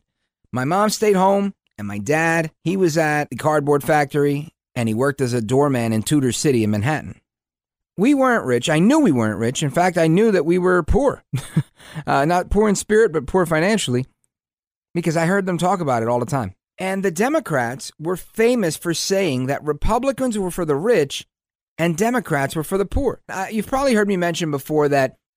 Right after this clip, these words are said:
Congressman Chuck Schumer was often at a office on Kings Highway. I don't know if that was a campaign office or it was a district office or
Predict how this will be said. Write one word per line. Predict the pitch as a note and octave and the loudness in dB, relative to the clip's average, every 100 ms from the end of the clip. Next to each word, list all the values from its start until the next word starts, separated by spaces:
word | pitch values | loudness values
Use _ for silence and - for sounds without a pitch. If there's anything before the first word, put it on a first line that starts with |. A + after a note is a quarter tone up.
| - | -14
Congressman | E3 F3+ A3 G3 F3 D#3 | -6 -4 -2 -2 -4 -6
Chuck | - D#3+ | -4 -4
Schumer | - - B2 A2+ A#2+ _ _ _ _ | -4 -4 -4 -4 -8 _ _ _ _
was | D3 D3 C3+ | -6 -6 -4
often | E3+ G3 G3+ G3+ F3 | 0 0 0 -2 0
at | D#3 | 0
a | C#3 B2+ A2+ _ | 0 0 -4 _
office | - F#3 G3 C#3+ C3+ | 0 0 2 0 0
on | C3+ | -2
Kings | B2 D#3+ C3 | 0 -2 0
Highway. | D3 C#3+ G2+ G#2 - | 0 0 -2 -6 -4
I | |
don't | G#3 | 0
know | G3+ | 0
if | |
that | F#3 | 0
was | E3 | -2
a | C3 | -2
campaign | D3 C3 E3 F#3+ | -4 -4 -2 0
office | F#3+ F#3 F#3 F3+ E3 | 2 0 0 -6 -4
or | C3 B2+ | -2 0
it | |
was | B2 A#2 | -2 -2
a | A2+ A2 A2 | -2 -2 -4
district | E3 F#3+ F#3 F3+ | -4 -4 -6 -2
office | E3+ E3 E3+ D#3+ D3 | 0 0 -2 -6 -4
or | B2+ A2+ G#2+ | -2 -2 -4